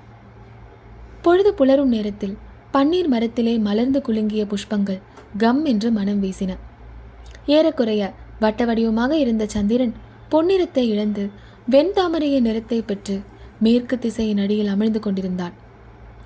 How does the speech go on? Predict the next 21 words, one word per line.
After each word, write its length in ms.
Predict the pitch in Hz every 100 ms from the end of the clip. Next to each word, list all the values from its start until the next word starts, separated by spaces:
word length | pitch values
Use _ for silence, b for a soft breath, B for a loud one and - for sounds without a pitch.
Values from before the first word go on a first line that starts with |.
| - -
அந்த 220 | 320 311
அதிகாலை 440 | 247 254 285 269 269
நேரத்தில் 460 | 220 214 214 208 190 - - - - - - - - - - -
கோவில் 340 | 311 330 370
பிரகாரத்தில் 680 | - 233 226 233 214 214 202 - -
மடைப்பள்ளி 520 | 233 262 349 285 262
வாசலில் 480 | 240 220 214 214 202 202 - 220
மகேந்திர 380 | 233 269 302 302
சக்கரவர்த்தி 580 | 277 226 226 220 208 214
அமர்ந்து 360 | 196 196 208 262 - - - - - - -
சத்ருக்னனையும் 800 | - 240 254 254 233 220 220 226
குண்டோதரனையும் 720 | 214 208 226 220 214 214 220 208
அருகில் 320 | 208 233 220
உட்கார 280 | 208 214 208
சொல்லி 300 | 202 202 247 247 B B B
அவர்கள் 420 | 269 277 277 254
செய்ய 180 | 277 320
வேண்டிய 300 | 349 285 247 240
காரியங்களை 560 | 220 220 247 226 208
பற்றி 280 | 202 190 247
கூறினார். 440 | 247 214 190 180